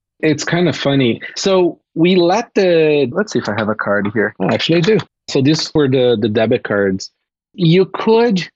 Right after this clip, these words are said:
essentially, there were a few things, right? Because the cards didn't have a private key in themselves.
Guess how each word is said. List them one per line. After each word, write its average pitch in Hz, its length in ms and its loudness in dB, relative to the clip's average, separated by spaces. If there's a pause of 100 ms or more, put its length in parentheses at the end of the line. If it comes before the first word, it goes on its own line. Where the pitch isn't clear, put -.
(120)
essentially, 190 640 0
there 151 200 2
were 185 100 2
a 165 40 -4
few 190 140 0
things, 120 300 -4
right? 127 140 0
Because 190 400 -4 (520)
the 175 100 2
cards 208 460 0
didn't 170 260 2
have 156 160 0
a 151 60 -2
private 139 320 -2
key 143 120 2
in 143 80 4
themselves. 131 680 0